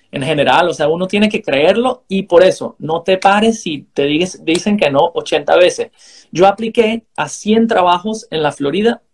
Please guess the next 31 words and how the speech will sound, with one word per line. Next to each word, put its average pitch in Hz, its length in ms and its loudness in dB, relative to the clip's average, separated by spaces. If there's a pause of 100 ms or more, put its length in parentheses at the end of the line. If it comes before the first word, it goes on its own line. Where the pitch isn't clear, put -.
(160)
antes 190 380 -2
de 160 140 0
conseguir, 147 520 -2 (440)
eh, 143 340 4
cuatro 180 440 0
entrevistas, 180 840 0 (800)
tres 214 320 2
ofertas 233 580 2
y 160 60 -4
luego 151 220 2
escogí 151 540 -2 (120)
el 147 180 -2
trabajo 135 400 2
que 156 140 -4
fue 151 220 2
como 180 200 -4
mi 139 120 -4
apertura 151 540 2
al 143 120 2
mundo 156 220 -2
de 185 60 4
finanzas 143 440 -2
aquí 143 160 -6
en 156 60 -6
Miami 151 380 0
para 190 460 2
vivir 143 320 0
con 143 240 0
Lola, 147 300 4
de 143 160 2
hecho - 200 -14